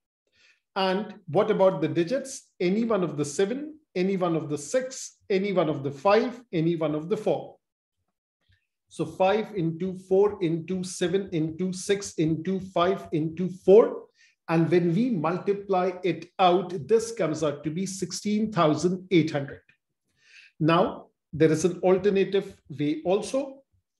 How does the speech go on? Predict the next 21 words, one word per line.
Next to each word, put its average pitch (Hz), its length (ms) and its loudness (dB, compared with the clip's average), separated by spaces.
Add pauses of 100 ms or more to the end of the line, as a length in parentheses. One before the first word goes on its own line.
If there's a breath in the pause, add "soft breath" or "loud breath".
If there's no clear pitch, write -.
(120)
I 170 140 0
can 180 280 -4
use 151 640 -6 (500)
this 185 400 -2 (220)
function 220 680 0
N 180 180 4
P 214 220 2
R, 240 320 2 (640 soft breath)
and 170 300 0
I'll 214 240 6
write 151 420 2 (260)
five 208 380 2 (140)
P 185 380 -4 (160)
two. - 280 0 (800)
That 165 400 0
simplifies 196 760 4
to 254 120 -2
five 143 320 2
into 151 200 0
four. 220 440 6 (680)
And 226 540 0